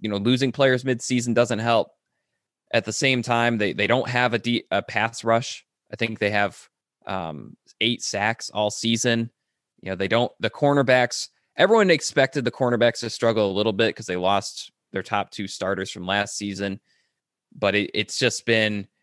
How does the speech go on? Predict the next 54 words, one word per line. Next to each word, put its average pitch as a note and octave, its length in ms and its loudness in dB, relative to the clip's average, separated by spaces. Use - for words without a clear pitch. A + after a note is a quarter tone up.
I G#2 80 -4
mean, G2+ 100 0
there A#2+ 120 4
were A#2+ 60 4
a A2+ 40 2
couple A2 240 0
plays G#2+ 240 2
against G2 220 -4
Rutgers F#2 440 -4
where F2+ 140 -8
it - 120 -12
was - 140 -10
like, F#2 420 -4
I F#2+ 60 -14
mean, F#2 100 -8
you A2+ 100 2
might A#2 200 4
as G2 100 -6
well G2 180 0
have - 80 -8
just - 200 -14
put G#2+ 160 -2
a E2+ 180 -2
high G#2+ 160 -2
schooler D2 560 -8
out C#2 160 -10
there C2+ 420 -6
and F2+ 120 -6
just - 340 -8
told A2+ 220 0
them G#2+ 160 0
to - 180 -8
wait G2+ 360 -2
twenty G#2+ 240 -2
yards G2+ 240 2
downfield, G2 540 -2
and F#2 100 -4
that F2+ 100 0
would F#2+ 100 -2
have - 60 -16
been F#2 100 0
a E2+ 60 -2
better F2+ 220 0
defense. F2+ 500 -4
So A2 240 2
it's, G#2 200 -2
they B2+ 80 2
get C#3+ 160 2
crossed C3+ 340 2
up B2 160 2
a B2 40 -6
little A2+ 220 0
bit. A2 380 2
Um, F#2+ 460 -4